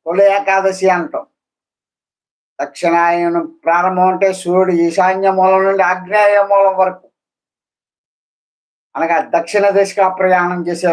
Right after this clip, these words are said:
రోజులు. ఈ ఏకాదశినే మనం శయన ఏకాదశి అంటూ ఉంటాం. ఆ, ఈ రోజు, ఆ రోజు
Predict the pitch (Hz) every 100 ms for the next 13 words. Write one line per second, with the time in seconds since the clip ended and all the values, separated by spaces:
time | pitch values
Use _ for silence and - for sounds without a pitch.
0 | 165 151 127 - _ _ _ _ _ _
1 | _ _ _ _ _ _ _ _ 123 139
2 | 156 - 170 165 165 165 175 165 165 170
3 | 165 156 160 170 180 175 165 170 165 165
4 | 160 160 160 151 - 143 131 - - _
5 | _ _ _ _ _ _ _ _ _ _
6 | _ - 120 - 135 143 170 190 214 147
7 | 135 _ _ _ _ _ _ _ - 117
8 | 131 151